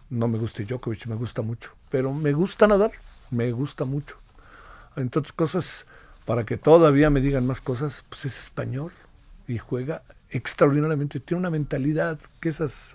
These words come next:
formidables. Y el Djokovic es, es de una pieza, Djokovic. O sea, son dos extraordinarios tenistas junto con el tercero llamado Roger Federer. Así que ya veremos qué pasa. Es ligero favorito hoy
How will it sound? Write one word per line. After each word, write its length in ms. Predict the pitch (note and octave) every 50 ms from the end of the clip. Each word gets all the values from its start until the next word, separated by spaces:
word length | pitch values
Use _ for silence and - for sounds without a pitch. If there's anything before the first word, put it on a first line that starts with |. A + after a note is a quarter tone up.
| B2+ A#2+
formidables. 600 | - - D#3+ D3 C#3+ D3 D#3+ E3+ D#3 B2 - -
Y 40 | D3+
el 120 | D3 D3
Djokovic 480 | F#3+ G#3 G#3 - G3 F3+ F#3+ - - -
es, 300 | F3+ F#3 - - - - - - - - - - - - - - -
es 140 | E3+ F#3 F#3
de 60 | A3+
una 180 | G#3+ G3+ -
pieza, 320 | - F#3+ G3 - - D#3 C3+
Djokovic. 540 | A2+ A#2 - - - - - - - - - - -
O 40 | -
sea, 120 | - D3
son 280 | C3+ - G3 F#3 F3+ D#3
dos 400 | G3 G#3+ G#3+ D#3+ - - - - - - - - -
extraordinarios 560 | C#3 - - D#3 C#3+ C#3+ D3+ D3+ C#3+ A#2 -
tenistas 500 | - B2 C3 B2 - - C#3 B2 - - - - - - - - - -
junto 340 | - - C#3+ B2+ A#2 C3 -
con 140 | - B2+
el 100 | B2+ B2+
tercero 380 | A2+ - B2+ A2+ - D3 C#3+ C#3
llamado 300 | B2 A#2+ A#2+ B2 B2 A#2+
Roger 260 | A#2+ A#2+ A2+ A2+ A2+
Federer. 340 | G#2 - A#2+ A2+ G#2+ G2 F#2+ - - - - - - - - - - - - -
Así 260 | - A2+ - - C#3
que 120 | - C#3
ya 100 | B2+ C#3
veremos 280 | C#3 C#3 C3 C3 B2+ -
qué 100 | - -
pasa. 300 | - - G#2+ - - G#3
Es 100 | G#3+ E3+
ligero 500 | G3+ F#3+ F#3+ - - - A#3 A3 G3+ F#3
favorito 600 | C#3+ - D3 C3+ C3 C3 C3+ D3 D3 - D3+ C#3+ - - - -
hoy 240 | C3 C3+ C#3 C3